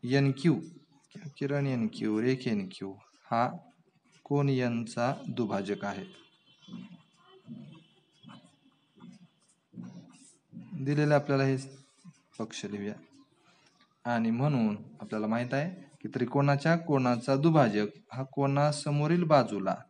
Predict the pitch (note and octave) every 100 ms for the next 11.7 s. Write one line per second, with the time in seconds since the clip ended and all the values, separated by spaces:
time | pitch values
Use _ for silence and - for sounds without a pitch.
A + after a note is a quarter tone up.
0 | _ - - _ B2+ B2+ D#3+ D#3+ C3+ C3
1 | A#2+ A2 F#2+ G2 G2 D3 D#3 A#2 G#2 G2
2 | F#2+ F#2+ G2+ - - - _ _ _ _
3 | - G2+ G2+ B2 F3+ F3+ - _ - A2+
4 | A2 A#2 A2+ A2 - - C#3+ F3 - -
5 | - - D3 D#3+ E3 D#3+ - - E3 D#3+
6 | D#3+ A2 G#2+ G#2+ - _ D3 D3+ D3+ B2+
7 | - G2+ F#2+ - _ _ _ _ C#3+ C3+
8 | B2 F#2+ F#2+ F#2+ - _ _ _ _ _
9 | B2+ C#3 C#3 A#2+ G2+ G2 - - - _
10 | _ - _ _ _ _ _ _ _ _
11 | - _ - - A#2 D#3 -